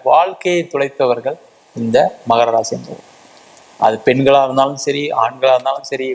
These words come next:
வயதானவர்களும் சரி, வயது குறைந்தவர்களா இருந்தாலும் சரி, நீங்க எந்த விஷயத்தை செஞ்சாலும் அதிக முயற்சிகள் பண்ணுவீங்க, அதுல ஜெயிக்கணும்னு நினைப்பீங்க,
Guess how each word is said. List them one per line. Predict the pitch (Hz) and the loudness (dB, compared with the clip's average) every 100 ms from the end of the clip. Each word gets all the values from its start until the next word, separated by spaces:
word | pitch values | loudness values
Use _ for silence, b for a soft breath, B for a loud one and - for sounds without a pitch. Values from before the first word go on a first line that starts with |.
| 117 | 0
வயதானவர்களும் | 117 127 131 127 127 135 139 143 | 0 2 4 2 0 -8 -8 -6
சரி, | 135 135 - _ - - - | -6 -10 -16 _ -20 -20 0
வயது | 127 143 147 143 | 2 4 2 4
குறைந்தவர்களா | 135 147 147 139 139 | 2 4 4 4 2
இருந்தாலும் | 135 131 127 123 | 2 -4 -6 -14
சரி, | 143 - _ - | -14 -18 _ -8
நீங்க | 127 123 131 | -2 2 2
எந்த | 202 202 233 202 | 2 4 4 4
விஷயத்தை | - 202 196 175 - | 2 2 2 -2 -4
செஞ்சாலும் | 156 156 156 180 | -2 2 2 2
அதிக | 139 139 190 196 175 | -2 -4 -4 -6 -4
முயற்சிகள் | 156 156 165 151 143 | -6 -4 0 0 -2
பண்ணுவீங்க, | 131 127 131 - - - B B 127 | -6 -6 -6 -10 -12 -20 B B 0
அதுல | 120 123 | 2 2
ஜெயிக்கணும்னு | 131 156 170 160 139 | 2 2 0 0 0
நினைப்பீங்க, | 139 131 135 | -2 -4 -2